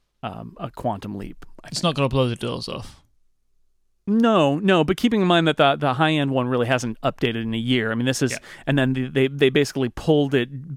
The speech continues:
Speaker 1: down to nineteen ninety-nine in the spring, and now they've pulled it all the way down to seventeen ninety-nine, and everything's a little bit better at those price points.
Speaker 2: So I, I will be getting the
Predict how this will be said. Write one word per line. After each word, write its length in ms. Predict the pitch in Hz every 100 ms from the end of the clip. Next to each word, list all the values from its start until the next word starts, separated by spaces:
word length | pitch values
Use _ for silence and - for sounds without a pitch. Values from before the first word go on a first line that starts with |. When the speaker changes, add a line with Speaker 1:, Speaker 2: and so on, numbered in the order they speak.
| _ 160
Speaker 1:
down 520 | 131 131 139 139 139
to 100 | 143
nineteen 340 | 131 123 135
ninety-nine 500 | 123 120 120 127 123
in 80 | 120
the 80 | 113
spring, 440 | - - 127 123
and 80 | 120
now 200 | 123 120
they've 200 | 127 120
pulled 240 | - 127 123
it 60 |
all 160 | 120 120
the 80 | 123
way 140 | 123
down 240 | 123 117 107
to 80 |
seventeen 420 | - 107 113 120 117
ninety-nine, 360 | 123 127 143
and 120 | 147
everything's 340 | 147 143 135 131
a 40 |
little 180 | 123 127
bit 140 | 120 117
better 240 | 110 117
at 80 | -
those 160 | 139
price 240 | - - -
points. 300 | - 220 - - _ _ - - -
Speaker 2:
So 180 | 143
I, 120 | 135 -
I 180 | 131 131
will 160 | 127
be 220 | 127 120 113
getting 460 | 123 113 113 110
the 320 | 107 107 110